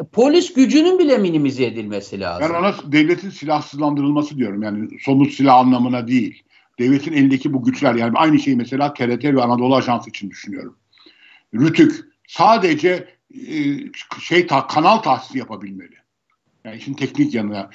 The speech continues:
Speaker 2: Yani ceza verememeli rütük bir kanala. Ne demek ya? Daha yargısı süren bir türkü ya. Türkü yargılanıyor ve o türkü üzerinden Halk T V'ye ceza veriliyor. Ve utanmadan o rütük'ün başındaki adam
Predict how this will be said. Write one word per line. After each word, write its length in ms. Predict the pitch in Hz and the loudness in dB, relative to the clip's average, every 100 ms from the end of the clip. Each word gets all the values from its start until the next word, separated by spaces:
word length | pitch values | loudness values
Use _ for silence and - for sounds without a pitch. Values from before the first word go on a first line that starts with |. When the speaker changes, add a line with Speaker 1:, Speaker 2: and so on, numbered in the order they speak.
| - | -12
Speaker 2:
Yani 180 | 120 123 | -6 -4
ceza 420 | 117 156 214 214 | 0 2 6 6
verememeli 600 | 175 175 226 202 156 120 | 6 2 2 2 0 -4
rütük 340 | 107 107 110 - | -8 -14 -18 -20
bir 60 | |
kanala. 380 | - 107 104 98 | -16 -14 -14 -12
Ne 140 | 104 175 | -8 -4
demek 320 | 202 139 - | -4 -4 -6
ya? 200 | 120 - _ _ - | -12 -14 _ _ 0
Daha 300 | 156 202 147 131 - _ | 4 4 2 -8 -20 _
yargısı 540 | 127 143 175 180 196 214 | -2 2 2 -2 -6 -8
süren 380 | - 180 190 180 | -6 -2 -2 -4
bir 120 | - | -8
türkü 360 | 180 160 - | -8 -8 -6
ya. 220 | 202 123 - | -4 -4 -4
Türkü 340 | 190 151 214 | -10 -6 2
yargılanıyor 720 | 214 - 143 143 175 202 202 196 - - | 4 4 2 -2 0 0 -2 -4 -12 -2
ve 40 | 180 | 0
o 120 | 196 | 0
türkü 380 | 185 175 214 208 | 0 0 0 -2
üzerinden 640 | 165 165 151 151 190 - _ - | -2 -2 -2 0 -4 -6 _ -2
Halk 260 | 180 202 | 0 0
T 180 | - 185 | -4 -4
V'ye 420 | 151 165 185 - _ | 2 2 2 -4 _
ceza 440 | - 139 170 202 190 | -8 0 6 6 6
veriliyor. 500 | 135 110 107 104 110 | 0 -2 -10 -12 -10
Ve 40 | |
utanmadan 800 | 180 202 196 190 233 175 131 135 | -10 -2 2 4 4 0 -2 -6
o 80 | 175 | -8
rütük'ün 280 | - 185 151 | -10 -10 -8
başındaki 460 | 170 170 151 170 | -8 -8 -10 -6
adam 380 | 165 143 190 190 | -2 0 -2 -6